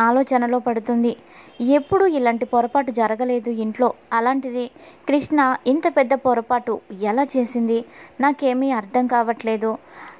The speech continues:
ఒక పక్కన రాజేశ్వరి కూడా నేను ఈ చీర కట్టుకోమని చెప్పలేదు అని చెబుతుంది. కానీ ఎక్కడ రాశికి పొరపాటు జరిగింది, కృష్ణకి పొరపాటు జరిగింది? అంతకుముందు తన విషయంలో రాశి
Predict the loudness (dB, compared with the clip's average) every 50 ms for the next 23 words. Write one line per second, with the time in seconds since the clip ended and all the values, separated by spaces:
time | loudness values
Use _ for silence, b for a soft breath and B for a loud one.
0 | B -4 0 0 0 2 0 0 0 -2 -2 0 0 0 2 2 0 0 0 0
1 | 0 -2 -2 -4 -6 -6 -6 -6 -4 -6 -4 0 2 2 4 4 2 0 -2 -8
2 | _ _ _ -2 0 2 2 2 2 2 0 0 -2 -4 -4 -2 0 2 2 4
3 | 2 2 0 -2 -4 -2 -4 -4 -2 -2 0 0 0 0 -2 -4 -2 -2 -2 -2
4 | -2 -2 -2 -2 -2 -2 -4 -4 -8 -10 B B B B B B -2 0 0 0
5 | -2 -4 -6 -6 -4 -2 -2 0 0 0 -4 -4 -8 _ -20 -18 _ -2 -2 0
6 | 0 0 -2 -4 -4 -8 -6 -2 2 4 4 4 4 2 0 -2 -6 -8 -8 -8
7 | -8 -4 -2 -2 -2 0 0 -2 -2 -2 -2 -2 0 0 0 -2 -2 -4 -4 -4
8 | -2 -2 -2 -2 -2 -2 -2 -2 -2 -2 -2 -2 -2 0 0 0 -2 -2 -2 -4
9 | -2 -2 -2 -2 -4 -4 -4 -4 -4 -4 -6 -8 B B B B B B B B
10 | B -2 0 0 -2 -4 -2 -2 -2 -2 -2 -2 -2 0 0 0 0 0 -4 B
11 | B B B B -2 -2 0 0 0 -2 -2 -4 -4 -4 -4 -2 -2 0 2 2
12 | 2 0 -2 B B B B B B -2 0 2 2 0 -2 -4 -6 -4